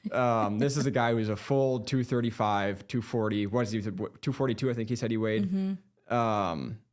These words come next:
Speaker 1: and it's all muscle. It is ridiculous to look at. So me and him apparently are the same species, but I don't feel like it. So
Speaker 2: I'm telling you, when I saw that Instagram picture that Sam Schuyler shared over the summer,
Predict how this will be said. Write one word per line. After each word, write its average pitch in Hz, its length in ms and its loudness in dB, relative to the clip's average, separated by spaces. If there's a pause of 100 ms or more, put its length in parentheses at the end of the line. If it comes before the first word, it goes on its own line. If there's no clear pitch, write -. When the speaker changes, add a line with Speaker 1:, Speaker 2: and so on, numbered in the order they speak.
(220)
Speaker 1:
and 120 360 0
it's 127 180 0
all 104 220 2
muscle. 80 480 -6
It 127 120 0
is 110 340 -2
ridiculous 101 540 -4
to - 120 -12
look - 180 -8
at. - 280 -6
So 95 380 -2 (120)
me 151 160 2
and 143 80 2
him 131 320 0 (100)
apparently 151 480 0
are 139 140 2
the 139 80 0
same 139 180 0
species, 131 420 -2
but 110 140 -2
I 110 40 0
don't 101 200 -2
feel 95 140 -2
like 104 240 -4
it. 98 240 -4
So 95 400 0 (1200)
Speaker 2:
I'm 220 180 2
telling 220 300 4
you, 240 160 4
when 220 120 2
I 208 100 2
saw 196 280 2
that 208 200 2
Instagram 196 580 2
picture 202 440 2
that 180 240 0
Sam 185 240 0
Schuyler 190 420 0
shared 190 260 0
over 180 220 0
the 175 80 0
summer, 185 480 -2